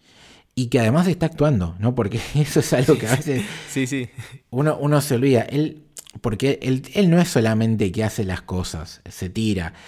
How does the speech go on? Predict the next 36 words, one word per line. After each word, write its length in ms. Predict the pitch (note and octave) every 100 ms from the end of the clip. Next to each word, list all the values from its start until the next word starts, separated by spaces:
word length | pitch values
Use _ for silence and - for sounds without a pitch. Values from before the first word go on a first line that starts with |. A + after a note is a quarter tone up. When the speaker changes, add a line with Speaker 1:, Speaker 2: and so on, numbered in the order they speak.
| - - -
Speaker 1:
sino 220 | A2+ D3
que 120 | E3
cuando 240 | A2+ G2+
se 160 | F#2+ G2+
tira 200 | C#3 D#3+
está 200 | G2+ C3
actuando, 500 | A#2 - B2 B2 F#2
porque 300 | E2 E2+ F#2+
la 200 | G2 G2+
car-, 220 | D#3+ E3 -
las 140 | G2+
caras 260 | - D#3+ D3
que 140 | -
pone 260 | - D3 C#3
vos 180 | B2+ B2
te 120 | A#2+
crees 280 | G#2 A2+ -
todos 180 | G#2 G2
los 140 | F2+
sentimientos 560 | - F2+ F#2+ G2 G2 F2+
que 120 | F#2
transmite. 540 | F2 F2 F2+ F2 D#2 D#2 - - - _ _
Pues 160 | F#2+
si 80 | -
hay 100 | C3
algo 240 | C#3+ D3 G#2+
que 100 | G2+
transmite 440 | G2+ G2+ B2 B2+
el 80 | G2
personaje 400 | G2+ A#2+ B2 B2
Ethan 200 | G#2 G2 -
Hunt 300 | B2+ C#3+ - _
es, 340 | G2 G#2+ - -
eh, 400 | F2+ F2 E2+ E2
energía 640 | G#2+ G2+ F#2 - B2 A#2+
constantemente, 1000 | G2 F2+ - A#2+ A2 G2 A#2 A2 F#2+ A2